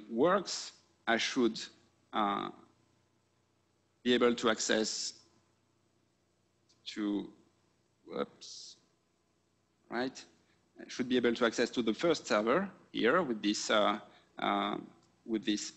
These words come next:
U R L. I should be able to access to the second server, right? And now with this domain name, I should be able to access to traffic.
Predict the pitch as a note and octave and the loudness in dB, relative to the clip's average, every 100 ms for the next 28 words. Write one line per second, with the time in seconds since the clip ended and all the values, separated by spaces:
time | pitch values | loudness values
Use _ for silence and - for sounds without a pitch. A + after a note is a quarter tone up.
0 | _ _ A2+ G#2 G#2 C#3 E3+ E3+ _ _ | _ _ 0 2 2 0 0 -6 _ _
1 | _ _ _ _ - G#2+ - A2+ A2 G#2+ | _ _ _ _ -8 -4 -2 2 4 4
2 | G#2 G2+ A2 - - - A2+ G#2+ - D3 | 0 0 -2 -4 -12 -2 0 0 0 0
3 | C#3+ A#2 G#2+ G2+ A#2 F3+ - - - G2+ | 0 0 0 0 0 -2 -6 -20 -8 0
4 | C#3 F#3 - _ _ - A2 G#2+ D#3 F#3+ | 0 0 -6 _ _ -2 2 4 4 2
5 | C#3+ A#2+ B2 A2+ B2 A#2 - A#2+ E3 C3 | -2 0 2 2 0 0 0 2 4 2
6 | G#2+ G#2+ C3 D3+ - _ _ - A2+ - | 2 2 0 -2 -8 _ _ -4 -2 -2
7 | A#2+ A2 G#2+ A2 A#2 A#2+ - A2 - A#2+ | -4 -2 0 2 2 0 0 0 2 0
8 | B2+ - - _ _ _ _ - A#2 - | 0 -6 -12 _ _ _ _ -6 -4 0
9 | C#3+ - A2 - | 0 0 -2 -4